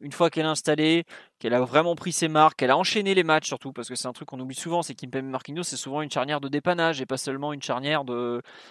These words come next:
c'est pas une charnière du futur. Enfin, ça avait jamais été, euh, vu, euh, comme ça jusqu'à aujourd'hui, puisqu'il y avait forcément tout le temps Thiago Silva au, au cœur de tout.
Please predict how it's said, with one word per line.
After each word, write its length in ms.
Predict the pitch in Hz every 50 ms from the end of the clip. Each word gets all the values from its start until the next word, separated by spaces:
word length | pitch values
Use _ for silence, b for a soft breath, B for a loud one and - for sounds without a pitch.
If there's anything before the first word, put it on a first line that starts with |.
| B B B
c'est 140 | - - 123
pas 120 | - 156
une 80 | 151 143
charnière 300 | - 147 127 147 147 143
du 80 | 143
futur. 400 | 139 - 190 170 - - 185 175
Enfin, 200 | 175 - - 127
ça 120 | 123 - 123
avait 140 | 120 123 131
jamais 280 | 123 143 147 156 160 165
été, 300 | 151 - 156 156 160 151
euh, 140 | 135 131
vu, 300 | 131 120 135 151 170 165
euh, 600 | 147 131 127 127 127 123 123 123 123 120 120 120
comme 200 | 120 - 131 127
ça 180 | 117 - 165 160
jusqu'à 280 | 147 147 131 - 151 147
aujourd'hui, 280 | 147 175 196 220 233
puisqu'il 180 | 170 - - 143
y 40 | 139
avait 120 | 143 151
forcément 400 | - - 135 - - 151 170 165
tout 80 | - 160
le 60 | 151
temps 140 | - 175 175
Thiago 240 | - - 139 139 139
Silva 320 | - - 139 143 160 165 160
au, 160 | 143 131 135
au 160 | - - 156
cœur 180 | - - 151 135
de 120 | 143 139
tout. 180 | - - 123